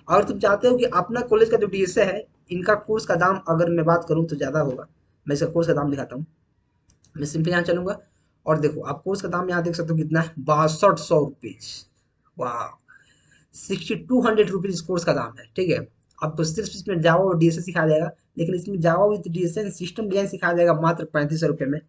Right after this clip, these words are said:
और वो भी discount coupon लगाकर आपको मिल जाता है तैंतीस सौ पचहत्तर रुपये में, जो काफ़ी कम है, ठीक है। अगर तुम चाहते हो जो अपना college का course है, अपना college का course, इसको तुम मात्र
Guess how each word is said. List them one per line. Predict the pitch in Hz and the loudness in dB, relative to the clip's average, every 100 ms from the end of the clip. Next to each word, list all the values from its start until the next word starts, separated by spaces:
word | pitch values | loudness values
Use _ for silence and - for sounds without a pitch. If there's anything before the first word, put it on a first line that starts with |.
| - | -4
और | 143 | -2
वो | 147 | 2
भी | 160 | 0
discount | 160 - 143 165 165 | -2 -6 -2 -2 -2
coupon | - 151 | -4 -2
लगाकर | 143 147 143 | 0 0 -2
आपको | 131 139 | -4 -2
मिल | 139 | 0
जाता | 139 127 | 0 0
है | 131 - | -6 -6
तैंतीस | 131 127 147 | -8 -6 -8
सौ | - | -6
पचहत्तर | 143 127 - - | -8 -10 -12 -10
रुपये | 110 104 | -10 -10
में, | 101 _ _ _ _ | -14 _ _ _ _
जो | 165 170 165 | 0 0 2
काफ़ी | 160 151 - 175 | 0 -2 -4 -8
कम | - 117 | -6 -8
है, | - - _ _ | -10 -20 _ _
ठीक | 214 180 | -2 -2
है। | - - - | -2 -6 2
अगर | 196 | 2
तुम | 202 202 | 4 2
चाहते | 185 185 254 | 2 4 8
हो | 254 | 8
जो | 247 | 6
अपना | 240 214 220 | 0 -2 -2
college | 233 208 208 | -2 -2 -2
का | 190 | -2
course | - 196 165 | 0 -2 -2
है, | 156 - _ - | -4 -10 _ -10
अपना | 175 175 | -6 -2
college | 165 160 | 0 2
का | 160 | 0
course, | - 127 - _ _ | -4 -10 -12 _ _
इसको | 175 - 233 | -6 0 0
तुम | 226 | 2
मात्र | 202 240 240 | 4 4 4